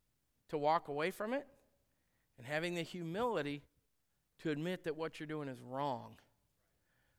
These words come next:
Hundred percent. Without justification. If you still struggle willfully in sin,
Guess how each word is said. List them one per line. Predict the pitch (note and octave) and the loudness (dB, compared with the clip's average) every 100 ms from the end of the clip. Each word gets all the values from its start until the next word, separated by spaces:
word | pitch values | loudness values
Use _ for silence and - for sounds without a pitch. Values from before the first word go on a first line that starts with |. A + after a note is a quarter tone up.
| _ _ - | _ _ -6
Hundred | F3 F#3 | 0 0
percent. | F3 D#3+ - E3+ B2+ B2 _ _ _ _ _ _ _ _ _ _ _ _ | 0 -6 -6 -6 -8 -10 _ _ _ _ _ _ _ _ _ _ _ _
Without | D3+ D#3 - F#3+ F#3+ F3+ | -2 -2 0 4 4 4
justification. | D#3 D#3+ - D3+ E3 - D#3+ D#3 C3+ A2 _ _ _ _ _ _ _ _ _ _ _ _ _ _ _ _ | 2 2 0 -10 -10 -8 -6 -6 -10 -14 _ _ _ _ _ _ _ _ _ _ _ _ _ _ _ _
If | A#3 D4+ E4 A#3+ - - - _ _ _ | 4 8 8 6 -8 -16 -20 _ _ _
you | C#3 E3 B3+ C#4+ G3+ G3+ - - _ - | -6 2 4 6 4 2 -4 -20 _ -16
still | - - G#3+ A3+ C4 C#4 B3+ - _ _ _ _ _ - | -12 4 8 10 8 6 0 -14 _ _ _ _ _ -14
struggle | - G#3+ A3 G#3 D3+ D3+ - - _ _ _ _ _ - | 4 12 12 12 4 0 -6 -20 _ _ _ _ _ -4
willfully | D3 G3 A#3+ - A3 G#3+ | 4 6 6 4 4 4
in | G3+ F3 | 2 -2
sin, | - D#3+ B2 | -6 -6 -6